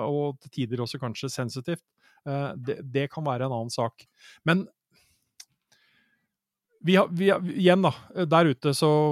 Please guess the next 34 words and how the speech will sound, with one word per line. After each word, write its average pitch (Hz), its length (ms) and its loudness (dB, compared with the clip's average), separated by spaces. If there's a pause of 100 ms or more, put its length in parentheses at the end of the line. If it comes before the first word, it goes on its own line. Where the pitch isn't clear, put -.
har 139 140 4
jeg 135 80 0
blitt 139 160 0
møtt 123 140 -4
med 131 80 -4
spørsmålet, 135 400 -2
ja, 135 100 0
men 151 100 -2
liksom, 147 320 -4
altså, 147 320 0
hva 139 220 2
med 143 160 2
amerikanerne 143 580 0
da? 156 140 0 (420)
De 131 160 0
som 139 220 -2 (180)
pro-, 135 460 -2 (100)
som 135 340 -6
eier 131 440 -2
og 127 280 -6
har 127 320 0 (180)
kontroll 131 460 -4
på 135 200 -6 (140)
Facebook - 600 -8
og 127 140 -10
Twitter 135 400 -6
og 135 80 -2
alt - 100 -10
dette 127 220 -6
her. 170 160 -2 (1400)
Ja, 147 120 4
hva 139 180 4
med 151 140 -2
dem? 170 220 0